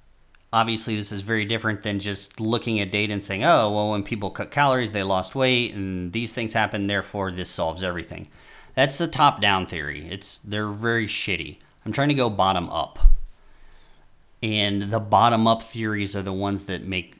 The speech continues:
predictions and make us look at everything potentially differently. Uh, and that's what health is missing, and health science and diet science. And without that piece, then we can never really move forward.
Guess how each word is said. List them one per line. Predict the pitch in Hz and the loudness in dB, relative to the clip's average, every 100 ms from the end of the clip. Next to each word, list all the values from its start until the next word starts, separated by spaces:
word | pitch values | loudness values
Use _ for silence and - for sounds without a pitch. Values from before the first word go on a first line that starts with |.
| - - _ _ | -20 -20 _ _
predictions | - 95 135 - 131 120 104 | -8 -4 -4 -2 -2 -2 -4
and | 107 107 | -4 -2
make | 117 113 | -2 -2
us | 110 107 | -6 -6
look | 107 101 | -6 -4
at | 98 92 - | -6 -6 -6
everything | 92 95 95 92 92 85 90 85 82 | -6 -6 -8 -6 -6 -6 -6 -6 -6
potentially | - - 82 - 82 78 | -10 -12 -10 -10 -12 -10
differently. | 85 - - - - - - - - - - | -10 -12 -16 -18 -20 -20 -20 -20 -20 -18 -10
Uh, | 92 90 | -8 -6
and | 104 101 98 | -6 -2 -2
that's | 104 - | -2 -4
what | 110 | -6
health | - 104 98 95 | 0 0 0 -4
is | 87 | -4
missing, | 127 151 147 110 107 110 - _ _ _ _ _ - | 0 0 0 -2 0 -4 -6 _ _ _ _ _ -10
and | 95 92 | -8 -4
health | 101 92 | -4 -4
science | - 107 104 104 - | 0 2 2 -2 -4
and | 95 87 | -10 -2
diet | 95 101 92 | 0 0 -2
science. | - 98 92 92 - - - - - | -4 -2 -2 -4 -10 -14 -16 -10 -4
And | 107 101 | -2 -2
without | 101 - 120 127 | -6 -4 -4 -2
that | 131 107 - | 0 0 -2
piece, | - - 135 98 - - - - _ _ _ _ _ _ | -6 0 0 0 -4 -8 -10 -16 _ _ _ _ _ _
then | 110 107 104 98 101 | -4 -4 -4 -10 -8
we | 117 | -6
can | 113 113 110 | -2 0 0
never | 113 110 | 0 -2
really | 104 101 92 | -4 -2 -2
move | 87 85 80 | -4 -6 -10
forward. | - 78 65 - | -10 -12 -12 -18